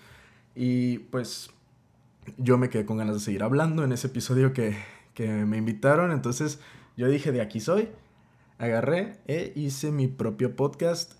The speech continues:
Y pues este podcast realmente va dirigido para público en general. Eh, yo creo que la idea, espero yo, que sea, sea de identificación para la gente un poquito más joven que está en las redes sociales.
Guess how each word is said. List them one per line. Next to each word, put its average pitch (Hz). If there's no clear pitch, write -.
Y 117
pues 120
este 135
podcast 151
realmente 143
va 123
dirigido 123
para 104
público 110
en 101
general. 113
Eh, 107
yo 113
creo 123
que 120
la 117
idea, 127
espero 120
yo, 123
que 120
sea, 110
sea 110
de 120
identificación 107
para 127
la 104
gente 123
un -
poquito 120
más 120
joven 135
que 104
está 107
en 110
las 113
redes 113
sociales. 135